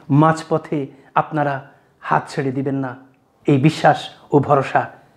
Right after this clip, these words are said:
দুটোই রাখি। আশা রাখছি বরাবরের মতোই আগামী দিনগুলোতেও আপনাদের সাথে পাবো, পাশে পাবো। যে আমাকে ইচ্ছে করেছে, আমি তার, আর যে আমাকে করেনি,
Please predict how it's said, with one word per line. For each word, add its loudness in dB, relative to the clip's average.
দুটোই -2
রাখি। -2
আশা 2
রাখছি -2
বরাবরের 4
মতোই -4
আগামী 2
দিনগুলোতেও -2
আপনাদের -4
সাথে -4
পাবো, -4
পাশে -4
পাবো। -10
যে 8
আমাকে 4
ইচ্ছে 0
করেছে, -2
আমি 2
তার, 2
আর 6
যে 6
আমাকে 2
করেনি, 2